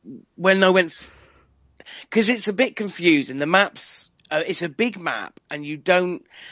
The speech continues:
you know, this was before, like, uh, G P S and games, you know, where Ar-, Arrow would point you in the direction you've gotta go. The map tells you, but you've got,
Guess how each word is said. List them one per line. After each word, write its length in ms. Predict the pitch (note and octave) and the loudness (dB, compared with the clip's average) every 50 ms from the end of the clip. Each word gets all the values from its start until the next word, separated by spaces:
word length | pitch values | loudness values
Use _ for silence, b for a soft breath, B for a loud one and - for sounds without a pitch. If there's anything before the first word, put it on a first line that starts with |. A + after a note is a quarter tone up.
| B | B
you 100 | - D#3 E3 | -2 0 0
know, 60 | D#3+ | 0
this 220 | D#3+ F3+ F3 - | 0 0 -2 -2
was 140 | F3 F3 D#3 | -4 -6 -8
before, 640 | - - D#3 - - - D#3 D3+ D3+ C#3+ C#3+ C3 B2+ - _ _ _ _ _ _ _ _ _ | -8 -10 -12 -12 -8 -6 -4 -4 -4 -4 -4 -8 -10 -16 _ _ _ _ _ _ _ _ _
like, 520 | C#3+ D3+ D3+ C#3 C#3 C3+ - - - - _ _ _ _ _ _ _ _ - | -12 -8 -6 -6 -6 -6 -10 -16 -20 -20 _ _ _ _ _ _ _ _ -10
uh, 320 | C#3+ C3+ C3 B2 B2 C3+ | -8 -8 -8 -10 -12 -12
G 260 | C3+ B2 - D3 C#3+ | -12 -6 -4 -4 -4
P 180 | C3+ - C#3+ C#3 C3 | -4 -4 -4 -2 -2
S 220 | B2+ A#2+ - - | -2 -2 -4 -6
and 180 | C3 C3+ C3 B2 | -8 -8 -6 -4
games, 480 | B2+ B2 B2 A#2+ A#2+ A#2+ A2+ A2+ A2 | -4 -4 -4 -6 -8 -10 -10 -10 -10
you 80 | B2+ B2 | -10 -10
know, 160 | A2+ A2+ A#2 | -8 -8 -4
where 240 | B2 B2 A#2+ A#2 A#2 B2+ B B B B B B - | -4 -4 -4 -4 -6 -8 B B B B B B 2
Ar-, 320 | C#3 C3 B2 - - C3+ - | 2 4 4 2 -4 -6 -4
Arrow 280 | - C3+ C#3+ C#3 C3+ C3+ | -2 -2 0 0 -2 -4
would 160 | C3+ B2+ - | -6 -8 -8
point 200 | - D3 C#3 G2 | -8 -8 -8 -8
you 60 | G#2+ B2+ | -8 -10
in 40 | B2+ | -10
the 80 | B2 | -8
direction 380 | A2 C#3+ C#3 G#2+ - - - C3+ | -4 -4 -4 -4 -6 -10 -10 -10
you've 160 | B2+ A#2 B2 | -10 -8 -4
gotta 180 | - C#3+ - C#3 | -4 -4 -4 -2
go. 260 | C3 - C3+ C3 C3+ | -2 -2 0 0 0
The 120 | B2+ D3+ | 0 2
map 260 | F3+ G#3 G#3+ - - | 4 4 2 2 -2
tells 360 | - - A3 G#3+ G#3+ G3+ E3 C3 | -2 2 4 4 4 4 2 -2
you, 120 | C3+ C3 | -10 -12
but 120 | B2 - C#3+ | -12 -10 -10
you've 180 | C3+ C3+ B2+ | -10 -10 -10
got, 240 | - - C3 C3+ C#3 | -8 -8 -8 -8 -8